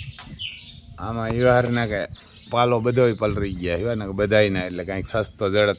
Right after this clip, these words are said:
કે ખવડાવત એટલે ઈ, ઈ પાલા એમ આમ અમારે હતું કે આમ પાલા એવા હતા, અમારે તો અહીંયા મગોટું કહે. એને કે મગોટું હે ને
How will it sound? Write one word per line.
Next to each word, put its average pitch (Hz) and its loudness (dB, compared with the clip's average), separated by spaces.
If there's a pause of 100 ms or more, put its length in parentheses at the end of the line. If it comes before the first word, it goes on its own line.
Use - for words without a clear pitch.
કે 90 -4
ખવડાવત 92 0
એટલે 82 -6
ઈ, 113 -6
ઈ 123 -4 (100)
પાલા 120 2
એમ 104 -2
આમ 87 -6
અમારે 101 -4
હતું 110 -6
કે 104 -6
આમ 82 -6 (1300)
પાલા 127 4
એવા 135 6
હતા, 107 0
અમારે 113 0
તો 107 -4
અહીંયા 113 0
મગોટું 120 2
કહે. 92 -8 (840)
એને 123 2
કે 117 -2
મગોટું 127 2
હે 160 4
ને 139 2